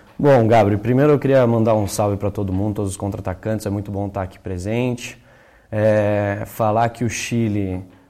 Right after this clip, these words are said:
participou da primeira Copa do Mundo Feminino e eu vim trajado pra homenagear as meninas. Sou fã declaradíssimo da goleiraça Cristiane Endler, que pegou muito. E bora aí pra mais um programa.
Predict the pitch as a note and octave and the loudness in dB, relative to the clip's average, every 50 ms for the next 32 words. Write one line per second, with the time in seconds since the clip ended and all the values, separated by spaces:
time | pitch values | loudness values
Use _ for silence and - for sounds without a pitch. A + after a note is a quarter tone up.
0 | _ - A2+ G#2+ - - A#2 A2+ A2+ - A2+ G#2+ G#2+ A2 C#3 D#3+ D3+ C#3 - C3+ | _ -4 -4 -4 -4 -4 -4 -4 -4 -2 -2 -2 0 2 4 4 4 4 4 2
1 | C3 C#3 B2+ A#2+ A#2+ B2 A#2+ A#2 A2 - A2 G2+ G2+ G#2+ A#2+ C3+ D3 C#3 C#3 C3 | 0 0 0 0 0 0 -2 -2 -4 -4 -4 -4 -2 0 0 2 2 2 4 4
2 | B2 A2+ A2+ A#2+ A2+ - A#2+ A2+ G#2+ G2+ G2 A#2+ A#2 A#2+ A#2+ A2+ - - A2+ A2 | 2 2 2 -2 -2 0 0 0 0 0 0 2 2 2 2 0 -2 -4 -4 -2
3 | A2 A2 G#2+ G#2 G2+ G2 G2+ G2 F#2+ F#2+ G2 F#2+ G2 G2+ A#2 B2 C3 C3 C3+ C3 | -2 -4 -4 -4 -6 -4 -6 -6 -6 -6 -6 -6 -6 -6 -4 -4 -2 -2 -2 -4
4 | C3 B2+ - - - - - - - - - - _ _ _ _ - - - - | -4 -6 -10 -14 -20 -20 -20 -20 -20 -20 -20 -20 _ _ _ _ -12 -8 -2 2
5 | D3+ D3 C#3 B2 - - - - B2 B2+ C3 C3 B2+ B2+ - G#2+ A2+ A#2+ A2+ - | 2 2 2 2 -2 -6 -6 -2 0 2 2 4 2 0 -2 -2 -4 -4 -4 -2
6 | A#2 A2+ A2 G#2+ G#2+ G#2 G#2 G2+ A2 A2 G#2+ - - G2+ G2 G2 - - - - | -2 0 0 0 0 -2 -2 -4 -6 -6 -6 -8 -10 -12 -12 -12 -12 -14 -18 -20
7 | _ _ _ _ - G#2 G2+ G#2 G2 F#2+ F#2 F#2 F2+ F2 F#2 - _ _ _ _ | _ _ _ _ -12 -8 -6 -4 -4 -4 -4 -6 -8 -10 -14 -18 _ _ _ _
8 | _ _ _ _ - G#2+ A2 A2+ G#2+ G#2 G#2+ G2+ G2+ F#2+ G2+ F#2+ - - G#2+ G2+ | _ _ _ _ -10 -6 -4 -4 -4 -4 -4 -4 -6 -6 -8 -10 -12 -10 -8 -8
9 | F#2+ F#2+ - A2 G#2 - - A2+ G#2 G2+ G#2 A2 B2 C3+ C#3 C#3 D3 C#3+ D3 C#3+ | -8 -8 -10 -12 -12 -10 -8 -8 -6 -6 -4 -4 -4 -4 -4 -6 -6 -8 -8 -12
10 | - - - G#2 F#2+ G2 G2 G2+ B2 D3 D#3 D3+ D3+ - - - _ _ _ _ | -16 -14 -10 -10 -8 -8 -6 -4 -4 -4 -6 -6 -10 -16 -20 -20 _ _ _ _
11 | _ _ _ _ - A2 A2 A2+ A2+ A2+ A2+ A2+ A2 A2 A2 G#2 G2 G2 A2 A2+ | _ _ _ _ -6 -4 -2 0 0 0 0 0 0 0 0 -2 -2 -2 -2 -2
12 | G#2 G#2 G2+ G#2 G#2 G2+ G2+ G2+ G2 G2+ G2 G2+ G2+ F#2+ F#2+ F2+ - - - | -2 -4 -6 -6 -6 -6 -6 -6 -8 -8 -8 -6 -6 -4 -4 -6 -6 -8 -14